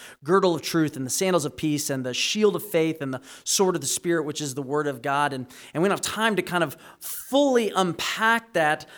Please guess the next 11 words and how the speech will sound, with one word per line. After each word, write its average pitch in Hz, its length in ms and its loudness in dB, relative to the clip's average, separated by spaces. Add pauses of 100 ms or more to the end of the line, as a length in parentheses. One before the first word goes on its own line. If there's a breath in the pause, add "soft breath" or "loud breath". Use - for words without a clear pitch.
(160 loud breath)
but, 180 420 -4
but 202 100 0
the 202 100 0
reality 202 580 2
is, 175 180 2
is 175 160 0 (460 loud breath)
that 226 380 0
armor 196 720 2 (200)
is 220 160 2
also 247 400 4
unseen. 208 720 0